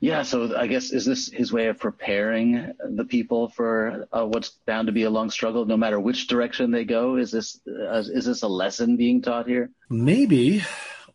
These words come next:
Speaker 2: or perhaps <laughs> God wants to get them out of Egypt far enough so that the lesson can be taught.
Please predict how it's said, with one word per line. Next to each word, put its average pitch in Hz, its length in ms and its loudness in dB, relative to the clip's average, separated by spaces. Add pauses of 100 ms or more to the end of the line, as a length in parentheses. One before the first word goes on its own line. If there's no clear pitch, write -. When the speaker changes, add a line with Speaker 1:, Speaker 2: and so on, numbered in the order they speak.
Speaker 2:
or 143 480 4
perhaps 135 1040 -4 (300)
<laughs> - 520 -8
God 151 220 2
wants 135 280 -2
to 135 120 -4
get 131 240 0
them 117 300 0
out 120 200 2
of 117 120 -2
Egypt 120 340 -2
far 143 340 2
enough 107 280 -2 (260)
so - 200 -2
that 117 180 -4
the 117 80 -2
lesson 117 340 0
can 160 280 -2
be 110 100 -4
taught. - 420 -12